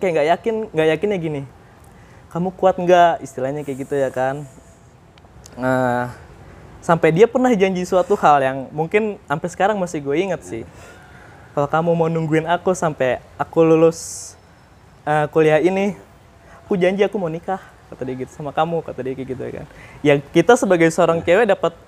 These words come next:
Speaker 1: keyakinan ya, kayak gitu kan udah janji
Speaker 2: Nah.
Speaker 1: kan ya, udah keyakinan dari dirinya dia sendiri untuk ngomong itu ke gua kan istilahnya nggak sembarangan lah
Speaker 2: Hmm.
Speaker 1: istilahnya gitu ya.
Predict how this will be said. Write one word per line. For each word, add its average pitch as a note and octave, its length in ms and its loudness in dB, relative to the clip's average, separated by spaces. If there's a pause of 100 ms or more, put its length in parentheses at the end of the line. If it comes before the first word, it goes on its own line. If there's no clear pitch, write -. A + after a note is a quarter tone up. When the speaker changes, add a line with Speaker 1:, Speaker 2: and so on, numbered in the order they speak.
(500)
Speaker 1:
keyakinan G#3 560 2
ya, C#3 140 -2 (420)
kayak D3+ 160 -4
gitu F#3+ 80 -2
kan D4 160 0
udah G#3+ 80 4
janji F3 400 2
Speaker 2:
Nah. D#3+ 80 4
Speaker 1:
kan C#3+ 160 2
ya, A#2+ 120 -6 (120)
udah C3 180 0 (760)
keyakinan D3+ 440 2
dari D3+ 200 2
dirinya D#3 320 -2
dia D3+ 160 0
sendiri E3 560 2 (480)
untuk C#3+ 240 -6
ngomong D#3+ 240 -2
itu D3+ 80 -6
ke - 80 -6
gua E3 160 0
kan A3 160 -2
istilahnya F3+ 480 -4
nggak C#3 320 0
sembarangan D3+ 400 2
lah E3 160 0
Speaker 2:
Hmm. C3+ 80 -4
Speaker 1:
istilahnya C3+ 320 -6
gitu B2 160 -8
ya. G#2+ 80 -6